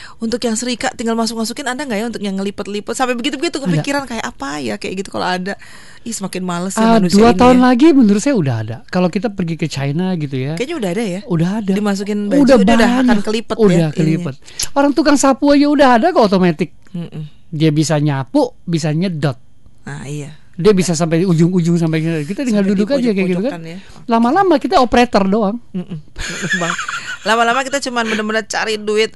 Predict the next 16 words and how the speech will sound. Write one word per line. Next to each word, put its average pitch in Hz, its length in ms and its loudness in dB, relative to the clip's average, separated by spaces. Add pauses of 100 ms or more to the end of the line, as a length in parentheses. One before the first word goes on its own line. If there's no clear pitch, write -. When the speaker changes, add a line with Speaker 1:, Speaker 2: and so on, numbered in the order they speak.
Speaker 1:
aja, 208 840 -2
terus 214 240 -2
Speaker 2:
Untuk 170 140 0
Speaker 1:
nggak 208 100 2
ada, 170 60 4
Speaker 2:
bayarin 160 360 6
semua 160 340 4
Speaker 1:
mm-mm, 165 100 6
Speaker 2:
itu 175 160 4
ya. 160 120 6 (100)
Speaker 1:
nggak 180 220 -2
ada 185 160 2
komunikasi. 175 960 -6
Speaker 2:
Ya. 107 260 -8
Speaker 1:
Oke - 240 -18
deh. 139 140 -16